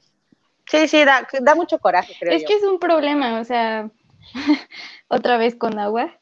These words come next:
Speaker 2: Ha salido muchas veces en esta conversación, pero es que sí, o sea, como en un solo organismo está centralizada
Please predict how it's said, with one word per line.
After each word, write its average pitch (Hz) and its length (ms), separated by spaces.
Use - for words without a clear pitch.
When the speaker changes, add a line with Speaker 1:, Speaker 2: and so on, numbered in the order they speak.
Speaker 2:
Ha 262 100
salido 254 340
muchas 247 320
veces 226 300
en 226 160
esta 226 240
conversación, 208 640
pero 220 180
es 269 120
que 339 160
sí, 349 260
o 233 140
sea, 247 180
como 302 300
en 269 200
un 262 180
solo 277 280
organismo 240 680
está 240 280
centralizada 233 840